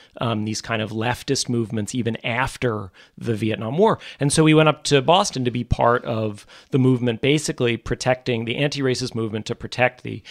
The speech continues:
African-American kids who were getting bused to white communities, which was enormously controversial, right? And, and, and, and not conducted that well by the government, right? It's a hugely complicated issue.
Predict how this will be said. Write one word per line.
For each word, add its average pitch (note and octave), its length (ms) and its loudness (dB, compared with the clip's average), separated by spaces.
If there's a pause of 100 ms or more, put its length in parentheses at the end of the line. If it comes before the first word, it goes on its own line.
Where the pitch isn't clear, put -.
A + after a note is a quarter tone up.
(160)
African-American B2 640 0
kids G#2+ 460 -6 (220)
who B2+ 100 -2
were A#2+ 140 0
getting G#2 260 -6
bused A#2 320 -4
to B2 80 -2
white A2 260 -2
communities, C#3 540 0
which A#2+ 180 -8
was G2 300 -4 (360)
enormously C3+ 800 2
controversial, F#2 680 -12
right? A2+ 240 -2
And, G#2+ 140 -6 (200)
and, D#3 360 0 (100)
and, D#3+ 340 0
and F#3 160 0
not G#3 220 2
conducted C#3 460 0
that A2+ 180 -2
well A2+ 160 0
by G2+ 140 -4
the G#2+ 100 -8
government, G2 420 -2
right? G2+ 140 -4
It's - 160 -8
a - 20 -6
hugely G#2+ 360 -6
complicated - 480 -12
issue. B2 240 -14